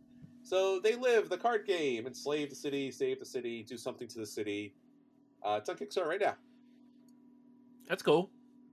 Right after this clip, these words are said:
Speaker 2: Yeah, I, I mean, I like, I like stuff like this where you just, like, kinda go mine an old I P that you're like, "I like that, but also, really? That's random."
Speaker 1: <laughs> Exactly.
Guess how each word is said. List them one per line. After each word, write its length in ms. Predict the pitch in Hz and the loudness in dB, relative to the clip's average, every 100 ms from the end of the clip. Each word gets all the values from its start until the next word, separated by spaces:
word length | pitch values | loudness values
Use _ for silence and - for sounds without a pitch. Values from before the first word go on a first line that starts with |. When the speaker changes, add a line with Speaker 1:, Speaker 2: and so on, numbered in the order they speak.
| - | 4
Speaker 2:
Yeah, 240 | 170 156 165 | 8 8 8
I, 60 | 165 | 4
I 20 | |
mean, 160 | 180 | 8
I 80 | 170 | 10
like, 280 | 180 165 - - | 10 6 2 0
I 40 | |
like 160 | 160 156 | 2 4
stuff 200 | - - | 4 4
like 120 | 104 | 4
this 200 | 92 85 | 2 2
where 80 | 95 | 4
you 20 | |
just, 260 | 92 - - | 4 2 -2
like, 140 | 98 | -2
kinda 180 | 110 95 | 4 6
go 140 | 92 | 6
mine 400 | 90 90 92 95 | 4 4 4 4
an 100 | 92 | 2
old 280 | 95 95 92 | -2 0 2
I 140 | 87 85 | 0 -2
P 280 | - 95 | -4 -2
that 140 | 90 90 | -2 -2
you're 100 | 95 | -2
like, 220 | 92 - - _ _ - | -2 -6 -16 _ _ 2
"I 140 | 370 359 | 4 8
like 240 | 156 - 92 | 8 6 6
that, 380 | 98 113 135 113 | 10 10 6 2
but 180 | 101 104 | 0 2
also, 480 | 98 98 - 98 | 2 0 2 0
really? 480 | 85 87 120 262 220 - _ - | 0 0 -2 -2 -8 -14 _ -20
That's 160 | - | -12
random." 380 | - 80 87 127 | -6 -4 -4 -4
Speaker 1:
<laughs> 60 | - - - - - - | -8 -12 -14 -14 -4 -2
Exactly. 580 | 254 175 117 - 98 | 2 6 6 6 -2